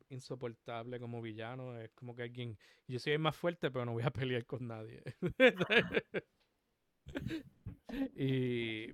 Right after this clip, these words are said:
pero hay mucha, hay mucho character work ahí bien bueno de Sanji. Este,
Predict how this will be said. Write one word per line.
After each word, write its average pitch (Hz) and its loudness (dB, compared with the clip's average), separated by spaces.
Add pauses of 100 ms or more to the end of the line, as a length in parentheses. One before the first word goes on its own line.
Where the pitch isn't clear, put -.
pero 135 2
hay 131 4
mucha, 135 0
hay 131 -2
mucho 131 -4
character 139 -2
work 131 -2
ahí 127 2
bien 123 2
bueno 120 -2
de 117 0
Sanji. 127 -4 (800)
Este, 113 -8